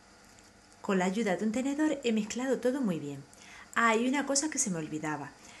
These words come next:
Las patatas las he metido de una en una en el microondas y han estado entre ocho y diez minutos a máxima potencia. Pero dependiendo de cada microondas podrán estar un poco más o un poco menos.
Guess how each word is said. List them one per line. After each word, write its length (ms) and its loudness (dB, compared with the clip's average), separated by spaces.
Las 180 0
patatas 440 2
las 200 4
he 80 4
metido 360 4
de 180 6
una 200 4
en 100 0
una 320 -2
en 140 -2
el 100 -2
microondas 560 0
y 60 4
han 100 4
estado 300 0
entre 280 2
ocho 380 2
y 100 -2
diez 160 2
minutos 540 2
a 80 2
máxima 480 -2
potencia. 540 -4
Pero 180 6
dependiendo 480 4
de 80 0
cada 220 2
microondas 640 2
podrán 300 4
estar 260 0
un 80 2
poco 240 2
más 320 2
o 140 6
un 120 4
poco 240 0
menos. 360 -2